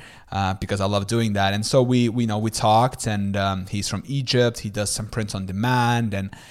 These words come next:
you know, he does some YouTube. He has, like, close to fifty thousand subscribers, um, on his YouTube channel. So yeah, that was pretty cool. Uh, it was, like, early in the morning as well. So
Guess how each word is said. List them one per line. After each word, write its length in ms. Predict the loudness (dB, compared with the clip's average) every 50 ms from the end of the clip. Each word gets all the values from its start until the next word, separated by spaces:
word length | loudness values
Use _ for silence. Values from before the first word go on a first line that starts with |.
| -20 -12 -6
you 60 | -4 -2
know, 100 | 0 0
he 100 | 0 0
does 200 | 0 0 0 0
some 160 | -2 -2 -4
YouTube. 400 | -4 -4 -4 -4 -2 -4 -4 -2
He 100 | 2 4
has, 200 | 4 6 6 6
like, 200 | 4 2 2 0 -8 -20 -20 -20 -20 -20 -16 -8
close 300 | -2 0 2 2 2 0
to 80 | -4 -6
fifty 300 | -2 -2 -4 -2 -4 -6
thousand 340 | -2 0 0 0 0 0 -4
subscribers, 840 | -4 -4 -4 -4 -2 0 0 2 2 2 2 2 0 0 -2 -4 -6 -6
um, 560 | -4 -4 -2 -2 -2 -4 -6 -8 -10 -12 -14 -18 _ _ -20 _
on 380 | -4 -2 0 0 0 -2 -4 -6
his 220 | -6 -6 -6 -4 -4
YouTube 260 | -4 -4 -4 -8 -6
channel. 500 | -4 -2 0 0 0 0 -2 -2 -6 -10 _ _ _ _ _ _ _ -20 _ _ -20 -20 -18 -12
So 360 | -8 -4 -2 0 0 0 0 0
yeah, 160 | 2 2 2
that 160 | 2 4 2
was 100 | 2 2 0
pretty 200 | -2 -2 -2 -2 -2
cool. 360 | 0 2 2 4 2 2 -2 -8 -16 -20 -20 -20 -18 -10 -6
Uh, 200 | -4 -4 -2 -2
it 60 | 0
was, 180 | 0 0 2 0
like, 140 | -2 -2 -2
early 280 | -2 0 2 2 2 0
in 60 | 0
the 60 | -2
morning 420 | -2 -2 -2 -2 -2 -2 -4 -4 -6
as 140 | -8 -8 -4
well. 320 | -2 0 0 0 -2 -2
So 420 | -4 -6 -6 -6 -6 -4 -4 -6